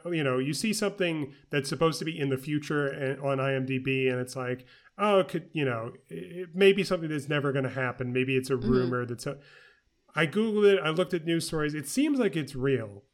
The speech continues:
Speaker 1: It seems like this guy, Will Poulter, was appar-, was apparently cast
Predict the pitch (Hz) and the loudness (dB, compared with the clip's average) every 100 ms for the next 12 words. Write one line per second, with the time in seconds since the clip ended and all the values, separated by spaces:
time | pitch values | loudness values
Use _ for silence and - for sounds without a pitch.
0 | _ _ _ - _ 156 151 220 269 262 | _ _ _ -20 _ -6 -4 -2 -2 0
1 | 180 - 190 196 - 165 175 147 151 156 | -2 4 4 6 4 4 4 0 -2 -2
2 | - - 156 165 - 156 143 143 135 139 | -4 -4 -2 -4 -4 -4 -2 -4 -2 -2
3 | 135 135 - 160 - 170 180 - 160 147 | -2 -4 -6 -6 -6 -10 -10 -12 -6 -6
4 | 151 156 190 175 175 - 147 135 127 - | -2 -2 -2 -4 -8 -4 -2 -2 -4 -8